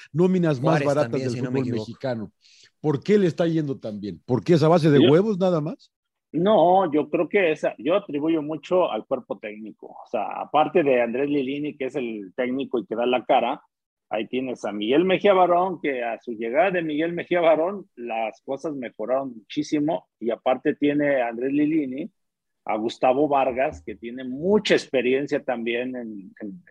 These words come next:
Speaker 3: en ser auxiliar, ¿no? Fue auxiliar de
Speaker 1: A,
Speaker 3: Manolo
Speaker 1: a los,
Speaker 3: Lafuente en
Speaker 1: a los
Speaker 3: algún tiempo.
Speaker 1: brasileños los trajo, los tra-, los trajo, los trajo Chucho, ¿eh?
Speaker 2: Chucho
Speaker 1: Ramírez,
Speaker 2: Ramírez.
Speaker 1: ¿no? Chucho Ramírez, que,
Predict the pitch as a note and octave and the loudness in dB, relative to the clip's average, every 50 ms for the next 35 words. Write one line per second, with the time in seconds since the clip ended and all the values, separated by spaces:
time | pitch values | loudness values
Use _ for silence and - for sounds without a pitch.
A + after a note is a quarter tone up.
0 | _ G2 F#2 - _ _ _ _ _ _ - A2 G#2 A#2+ C3 - - - G2 G#2+ | _ -20 -20 -20 _ _ _ _ _ _ -2 0 2 2 0 0 0 -4 -2 0
1 | B2 D3 D#3+ A#2+ G2 A2 C3+ D3 C3+ - _ _ - G#2+ A2 A#2+ A2 - A#2 A2+ | 2 2 2 2 0 -4 -6 -6 -6 -8 _ _ -4 -2 -2 -2 -4 -4 -2 0
2 | A2+ A2+ A2 G#2+ G#2+ G#2 G2+ G#2 C3+ C#3+ A2 A#2 A#2 A2+ D3 D3+ D3 D3 C#3+ C3 | 0 0 0 -2 -4 -4 -4 -4 -4 -4 -4 -2 0 2 2 4 4 4 4 4
3 | A2+ - - D#3 D3+ D3 C3 B2 D3 D#3 D3+ B2+ C3+ F3 F3 A3 B3+ C4 C4 A#3 | 2 0 0 2 2 4 4 4 4 4 4 4 4 6 6 6 6 6 4 4
4 | G3 F3 C#3+ - F#3 F3 D#3 C3+ E3+ F#3+ E3+ D#3+ C#3+ E3+ E3 D#3 D#3 D#3 D3 B2 | 4 2 2 2 2 2 2 2 2 4 4 2 2 2 0 0 0 0 -2 -2
5 | - F3 E3 C3 D#3+ F3+ F3 E3 D3+ C#3+ C#3 - - D3 C#3 C3+ B2+ B2+ B2+ A2 | -2 -4 -4 -4 -4 -2 -2 -2 -2 -2 -4 -6 -8 -8 -8 -6 -6 -8 -8 -8
6 | C3+ C3+ B2 A#2+ A#2 - - E3+ B2+ - C3 A#2 A#2 C#3+ - _ _ _ _ _ | -8 -8 -6 -6 -6 -6 -8 -8 -6 -6 -6 -6 -6 -8 -10 _ _ _ _ _
7 | _ _ - D#3+ - D#3 C#3 C3 B2+ C#3 C#3+ C#3+ C3+ B2+ A#2+ C3+ E3+ G3 D#3 - | _ _ -14 -10 -8 -6 -4 -2 0 0 2 2 2 0 0 -2 -6 -8 -10 -10
8 | D#3 - - D3+ G#2+ A#2 A#2+ G#2+ A#2+ C#3 D3+ D3+ A#2 - - G2 | -8 -4 -4 -2 -2 -2 -2 -2 -2 -2 -2 -2 -4 -6 -8 -14